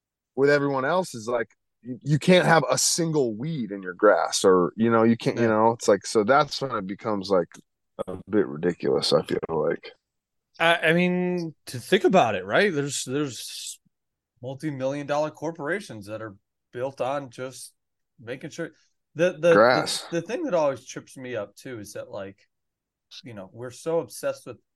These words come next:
Speaker 2: our grass looking nice that we, you know, apply pesticide and,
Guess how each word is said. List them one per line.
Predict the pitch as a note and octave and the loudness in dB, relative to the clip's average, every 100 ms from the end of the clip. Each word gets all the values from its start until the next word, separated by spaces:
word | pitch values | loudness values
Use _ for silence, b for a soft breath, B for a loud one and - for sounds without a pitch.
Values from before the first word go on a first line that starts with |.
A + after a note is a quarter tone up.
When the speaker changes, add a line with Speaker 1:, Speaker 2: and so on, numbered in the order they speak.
| _ - | _ -12
Speaker 2:
our | A#2+ | -12
grass | - B2 B2 - | -4 -4 -4 -10
looking | - G#2 | -16 -14
nice | G2+ - | -14 -16
that | G#2+ | -18
we, | G#2+ G2+ G#2 - _ - - _ | -14 -14 -16 -20 _ -20 -20 _
you | A2+ | -16
know, | G#2 | -14
apply | F#2 - A2 | -14 -8 -10
pesticide | G#2 - - F2 - F#2 F2 F2+ | -8 -10 -12 -12 -14 -12 -12 -14
and, | F2+ F2+ | -18 -20